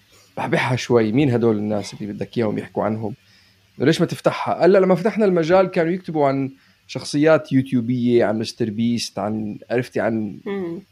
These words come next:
Speaker 1: بي-، ناس المدارس
Speaker 2: الناس
Speaker 1: ظنت
Speaker 2: اللي
Speaker 1: إنه
Speaker 2: هم
Speaker 1: هدول
Speaker 2: يهمونهم ويعر-، يبغون يعرفون
Speaker 1: اللي هم
Speaker 2: عنهم
Speaker 1: يهمهم.
Speaker 2: زيادة.
Speaker 1: إنه لا، بس
Speaker 2: مم.
Speaker 1: هدول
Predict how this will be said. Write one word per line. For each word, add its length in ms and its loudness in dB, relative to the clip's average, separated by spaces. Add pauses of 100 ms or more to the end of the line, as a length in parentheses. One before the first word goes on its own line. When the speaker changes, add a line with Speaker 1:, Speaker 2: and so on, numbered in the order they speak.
Speaker 1:
بي-، 200 -4
ناس 380 0
المدارس 380 0
Speaker 2:
الناس 200 4
Speaker 1:
ظنت 140 4
Speaker 2:
اللي 280 2
Speaker 1:
إنه 80 0
Speaker 2:
هم 60 0
Speaker 1:
هدول 240 2
Speaker 2:
يهمونهم 800 -2
ويعر-، 320 -6
يبغون 300 -6
يعرفون 220 -2
Speaker 1:
اللي 80 8
هم 120 2
Speaker 2:
عنهم 180 4
Speaker 1:
يهمهم. 260 2
Speaker 2:
زيادة. 160 -6
Speaker 1:
إنه 100 4
لا، 60 0
بس 220 -8
Speaker 2:
مم. 60 2
Speaker 1:
هدول 180 2